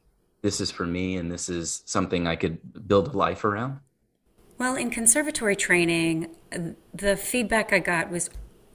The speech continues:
Speaker 2: all very positive, even, you know, and encouraging. They were very gentle, patient with me. Not everyone. You know, some teachers are more fiery than others, like, "What are you doing?"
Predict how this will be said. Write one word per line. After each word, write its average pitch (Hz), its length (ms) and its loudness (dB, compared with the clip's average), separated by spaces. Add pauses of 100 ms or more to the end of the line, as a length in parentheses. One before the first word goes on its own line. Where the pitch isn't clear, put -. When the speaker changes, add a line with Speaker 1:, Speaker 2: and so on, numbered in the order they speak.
(360)
Speaker 2:
all 190 240 4
very 180 480 2
positive, 165 640 -2 (340)
even, 226 600 -2 (500)
you 202 200 -4
know, 190 100 0
and 190 160 2
encouraging. 175 580 0
They 165 140 -4
were 160 540 -6
very 180 200 0 (140)
gentle, 196 480 -2
patient - 420 -4
with 185 160 -4
me. 175 340 0
Not 285 220 2
everyone. 151 560 0 (380)
You 196 80 0
know, 190 80 2
some 208 260 0
teachers 175 360 -2
are 165 120 -4
more 165 160 0
fiery 151 540 0
than 151 140 -2
others, 147 380 -6
like, 147 220 -8
"What 262 160 -4
are 381 60 -6
you 403 100 -2
doing?" 330 360 0